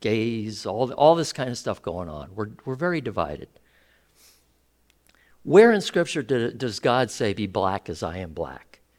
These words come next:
Where does he say, "Be white as I am white"? Where does he say, "Be heterosexual as I am heterosexual"?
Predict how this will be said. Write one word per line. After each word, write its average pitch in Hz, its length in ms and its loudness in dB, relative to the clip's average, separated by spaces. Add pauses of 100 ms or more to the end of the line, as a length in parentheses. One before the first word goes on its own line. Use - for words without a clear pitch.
(160)
Where 143 120 0
does 170 140 -8
he 170 80 -12
say, 147 240 -8
"Be 123 140 -6
white 110 520 -2
as 95 160 -12
I 101 160 -8
am 90 120 -8
white"? 107 320 -8 (1040)
Where 127 140 2
does 143 200 -6
he 143 80 -6
say, 131 260 0
"Be 117 240 -4
heterosexual 139 920 -2
as 107 80 -6
I 170 140 -2
am 156 160 -4
heterosexual"? - 760 -8